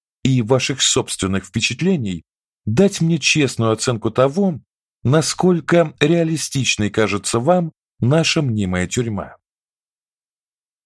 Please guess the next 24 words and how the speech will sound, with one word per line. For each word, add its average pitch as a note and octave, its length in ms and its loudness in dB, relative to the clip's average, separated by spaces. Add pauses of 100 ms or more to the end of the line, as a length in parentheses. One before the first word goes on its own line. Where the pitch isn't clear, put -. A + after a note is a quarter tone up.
(140)
Конечно, A#2+ 720 0 (200)
буду D#3+ 400 2
рад E3 240 2
помочь. A#2 500 -2 (280)
Я C3 280 2
использую E3+ 680 0
весь A#2+ 400 -4
свой A#2 240 -2
опыт D#3+ 300 -4
общения A#2 500 -2
с G2 40 -8
заключёнными. G2+ 920 -4 (460)
Я D3+ 260 2
ведь E3 220 -2
несколько C#3 500 0
лет F3 220 0
работал B2+ 440 -2
в A2 80 -6
Вашингтоне, A#2 920 -4 (240)
округ A#2+ 360 0
Колумбия, D3+ 720 -2 (460)
в G#2+ 160 2
исправительном A2 760 -2
учреждении, G2+ 1000 -4